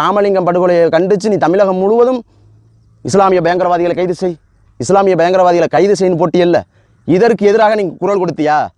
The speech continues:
அர்ஜுன் சம்பத் கொடுத்தியா? ஹெச் ராஜா கொடுத்தியா? அந்த இட-,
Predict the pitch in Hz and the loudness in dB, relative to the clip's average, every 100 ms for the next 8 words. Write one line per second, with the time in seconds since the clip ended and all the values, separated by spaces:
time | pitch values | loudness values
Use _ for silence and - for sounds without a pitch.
0 | _ _ _ _ 131 185 208 170 190 208 | _ _ _ _ -4 0 0 0 0 0
1 | 170 170 165 165 170 107 - _ _ _ | -2 -2 0 2 0 -2 -12 _ _ _
2 | _ _ _ - 160 226 190 202 202 175 | _ _ _ -6 -2 0 2 2 -2 -2
3 | 156 165 180 135 - _ _ 135 180 185 | -4 -2 -2 -4 -10 _ _ -6 -2 0
4 | 170 180 | 0 2